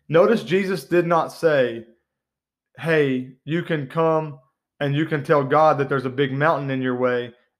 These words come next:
and God will move it." Jesus says, "Use your words, speak to your mountain, and watch your mountain be removed."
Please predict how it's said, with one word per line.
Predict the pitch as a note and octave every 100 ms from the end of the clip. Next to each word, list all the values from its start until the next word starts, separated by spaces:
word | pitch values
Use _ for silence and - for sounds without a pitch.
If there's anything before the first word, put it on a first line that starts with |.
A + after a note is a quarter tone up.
| -
and | C3 C3
God | C#3 C3
will |
move | A#2+ A2+ G#2
it." | - _ _ _
Jesus | B2 C#3+ G3 F3+ C#3
says, | D#3+ C#3+ C3
"Use | B2 C#3 D#3 C3+ B2+ -
your | B2 C#3 A3+ G#3+
words, | D#3+ C3 A2 A2+ A2+ - _ _
speak | - - D3+ C#3+
to | - C3+ B2+ B2 _ -
your | B2 F3+ G#3
mountain, | F3 E3+ C#3+ B2+ A#2 A2+ A2 _ _
and | C#3 C3 B2
watch | C#3+ D3 -
your | D3+
mountain | C#3 C3+ C3 B2+ A2+ A2 _ _ _ B2
be | C3
removed." | B2 B2 A2+ G#2+ -